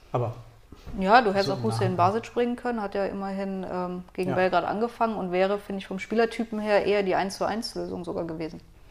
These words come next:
Speaker 1: Der hinten raus dann wieder gezeigt hat, dass der echt eine richtig gute Entwicklung durchmacht, der Junge.
Speaker 2: Ja. Na
Speaker 1: Elfmeter.
Speaker 2: gut. Elfmeter, ja.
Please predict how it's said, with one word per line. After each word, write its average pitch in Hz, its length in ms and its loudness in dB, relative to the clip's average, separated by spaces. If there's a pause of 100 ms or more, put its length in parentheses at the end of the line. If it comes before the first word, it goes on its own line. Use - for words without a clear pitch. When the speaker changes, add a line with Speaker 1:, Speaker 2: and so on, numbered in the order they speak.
(360)
Speaker 1:
Der 123 160 4
hinten 131 300 0
raus 131 380 -2
dann 147 440 -4 (920)
wieder 160 460 2
gezeigt 156 460 2
hat, 151 180 0
dass 117 180 -2
der - 160 -10
echt - 160 -16
eine 131 320 -2 (560)
richtig 139 360 -4
gute 135 260 -4
Entwicklung 127 400 -4
durchmacht, 120 400 -8
der 147 80 -6
Junge. 123 220 -6 (180)
Speaker 2:
Ja. 190 140 -4 (1700)
Na 226 100 2
Speaker 1:
Elfmeter. 147 460 4 (240)
Speaker 2:
gut. - 100 -16
Elfmeter, 214 520 0
ja. 190 220 0